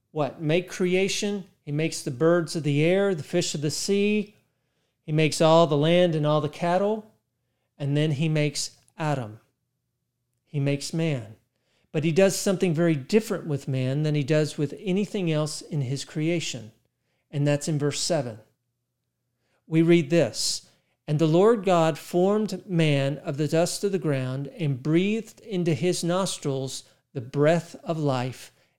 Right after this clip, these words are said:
and man became a living soul." So what you see here is something that is very unique,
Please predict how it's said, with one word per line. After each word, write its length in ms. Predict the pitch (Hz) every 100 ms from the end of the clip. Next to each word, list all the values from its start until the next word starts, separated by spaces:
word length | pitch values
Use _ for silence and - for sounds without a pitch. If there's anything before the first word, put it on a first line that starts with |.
| -
and 240 | 139 139
man 360 | 143 147 160 165
became 640 | 165 - 147 139 135 131 - _ -
a 100 | 135
living 460 | 131 127 135 135
soul." 680 | - - 185 143 123 - _ _ _ _ _ _ _ _ _ _ _ _ _ _ _ _ _ _ _
So 180 | - 202
what 220 | 226 226
you 80 | 214
see 360 | - - 302 262
here 340 | 180 165 170
is 100 | 156
something 560 | - 240 208 208 190 170
that 140 | 160
is 280 | 160 - - - _ -
very 520 | 127 135 208 233 196
unique, 720 | 156 165 160 147 - - -